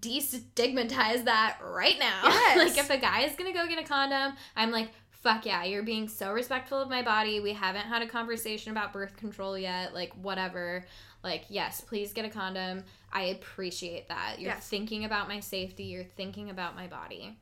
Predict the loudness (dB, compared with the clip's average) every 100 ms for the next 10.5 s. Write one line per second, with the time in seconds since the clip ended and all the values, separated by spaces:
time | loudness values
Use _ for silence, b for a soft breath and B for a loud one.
0 | -10 -8 -6 -6 -8 -8 -6 -4 -2 -4
1 | -6 -6 -6 -6 -8 0 0 0 -4 -6
2 | -6 -8 4 4 4 0 -2 4 4 4
3 | -4 -4 -2 0 2 4 2 -2 -10 -4
4 | -4 -4 -12 b b b b -20 _ -6
5 | -4 -6 -4 -4 -4 -4 -2 -4 -4 -6
6 | -2 0 0 0 -4 -6 -8 -8 -10 -14
7 | -20 _ _ -20 -20 -2 0 2 0 -2
8 | -2 -2 -2 -4 -4 -4 -6 -8 -8 -4
9 | -2 -4 -4 -4 -4 -4 -2 0 0 0
10 | -6 -4 -4 -4 -8